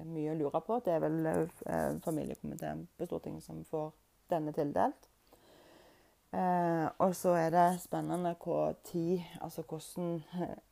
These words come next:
eh, tidsperspektivet, så blir denne, eh, i hu og hast, eh, ferdigbehandlet i løpet av før sommeren, fordi at, eh,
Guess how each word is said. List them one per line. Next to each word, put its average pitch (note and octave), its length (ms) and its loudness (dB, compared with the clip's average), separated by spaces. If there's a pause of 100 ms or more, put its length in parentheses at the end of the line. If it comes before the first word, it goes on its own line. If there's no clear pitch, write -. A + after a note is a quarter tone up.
(120)
eh, D#3 240 2
tidsperspektivet, F3 680 -4
så F3+ 140 2
blir E3+ 340 4
denne, D#3 520 2 (280)
eh, - 180 -2 (100)
i D#3+ 260 2
hu E3+ 300 2
og D#3+ 80 -2
hast, - 480 -8 (600)
eh, F3+ 360 -2
ferdigbehandlet E3+ 600 2
i E3+ 60 0
løpet E3 200 0
av E3+ 160 0 (540)
før F3+ 160 6
sommeren, F3 460 -2
fordi F#3+ 220 0
at, F3 220 0
eh, E3 300 2